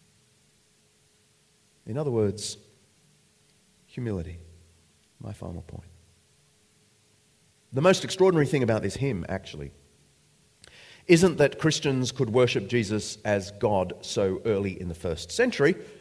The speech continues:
though that's pretty cool. The most extraordinary thing is that they could say in one hymn, in the same breath, "God"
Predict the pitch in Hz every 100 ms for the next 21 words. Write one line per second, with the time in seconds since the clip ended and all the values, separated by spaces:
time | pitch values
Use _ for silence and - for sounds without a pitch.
0 | - - _ _ _ _ _ _ 90 90
1 | 73 - - - - _ _ _ 80 71
2 | - 277 117 147 - - - - 196 240
3 | - - - - 269 160 92 85 80 -
4 | - _ _ _ _ _ _ _ _ _
5 | _ _ _ _ - 151 170 202 226 220
6 | 156 - 226 220 208 202 - 160 156 185
7 | 170 131 139 151 82 78 - _ _ _
8 | _ _ _ _ _ _ _ _ _ 143
9 | 139 - 202 185 156 156 139 87 - -
10 | - - _ _ _ _ _ _ _ _
11 | _ _ _ _ _ _ 170 160 107 82